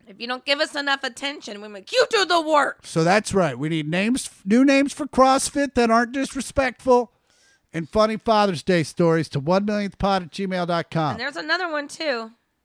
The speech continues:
Speaker 2: Yeah. Just tell us how great we are.
Speaker 1: Uh, okay.
Speaker 2: I think that's fair.
Speaker 1: Um, so, you know I love gross stuff.
Speaker 2: Yeah.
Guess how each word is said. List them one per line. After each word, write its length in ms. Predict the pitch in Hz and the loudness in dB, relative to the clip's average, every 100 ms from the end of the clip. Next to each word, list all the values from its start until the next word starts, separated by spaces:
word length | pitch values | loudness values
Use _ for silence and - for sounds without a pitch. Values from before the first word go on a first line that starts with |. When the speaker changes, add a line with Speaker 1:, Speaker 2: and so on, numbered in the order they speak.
| _ _ _ _ | _ _ _ _
Speaker 2:
Yeah. 400 | 220 262 233 147 - | -4 0 0 0 -8
Just 180 | - 294 | -14 -2
tell 160 | - 359 | 4 4
us 120 | 381 | 4
how 120 | 403 | 0
great 320 | 339 339 359 | 2 2 4
we 140 | 277 185 | 4 4
are. 340 | 139 113 92 _ _ _ _ _ _ _ - | 4 -4 -10 _ _ _ _ _ _ _ -12
Speaker 1:
Uh, 100 | 254 _ - | -12 _ -10
okay. 400 | 254 262 240 262 _ _ _ _ _ _ _ _ _ _ | -6 -2 -4 -6 _ _ _ _ _ _ _ _ _ _
Speaker 2:
I 40 | 175 | -20
think 120 | 220 | -16
that's 220 | 202 240 | -16 -16
fair. 380 | - 123 151 175 _ _ _ _ _ _ _ _ - | -16 -12 -12 -14 _ _ _ _ _ _ _ _ -8
Speaker 1:
Um, 420 | 269 294 302 370 | -6 -4 -6 -12
so, 640 | - - 320 330 339 349 349 330 _ _ _ _ _ _ _ _ - | -20 -6 0 2 2 -2 -8 -20 _ _ _ _ _ _ _ _ -14
you 100 | 262 | -8
know 120 | 277 | -4
I 100 | 254 | -2
love 360 | 208 208 196 - | -2 -6 -6 -10
gross 280 | 190 190 185 | -8 -8 -10
stuff. 600 | - - 160 143 - _ _ _ _ _ - | -14 -14 -12 -14 -18 _ _ _ _ _ -2
Speaker 2:
Yeah. 400 | 226 285 202 | 2 4 4